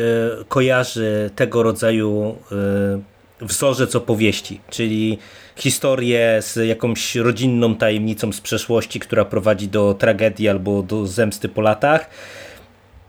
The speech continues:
to, to umówmy się, on nie będzie zaskoczony, czy ona nie będzie zaskoczona, no bo to jest szalenie klasyczna historia. I, i trochę s-, tak stwierdzam, że w ogóle nie wiem, czy to nie jest problem tego, tego Manego Cotto, że on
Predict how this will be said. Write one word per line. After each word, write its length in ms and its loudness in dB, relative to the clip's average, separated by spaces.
to, 100 0
to 100 0
umówmy 380 0
się, 240 0
on 240 2
nie 120 4
będzie 300 0
zaskoczony, 840 0
czy 160 -8
ona 200 2
nie 120 -2
będzie 260 -4
zaskoczona, 640 -4
no 80 -2
bo 180 -4
to 160 0
jest 300 -4
szalenie 560 2
klasyczna 920 2
historia. 640 0
I, 220 2
i 80 -2
trochę 600 2
s-, 200 -8
tak 180 0
stwierdzam, 440 2
że 100 -6
w 80 -6
ogóle 260 2
nie 120 2
wiem, 120 0
czy 120 -14
to 80 0
nie 120 2
jest 140 0
problem 420 0
tego, 600 2
tego 220 -4
Manego 340 0
Cotto, 440 -2
że 220 -2
on 260 2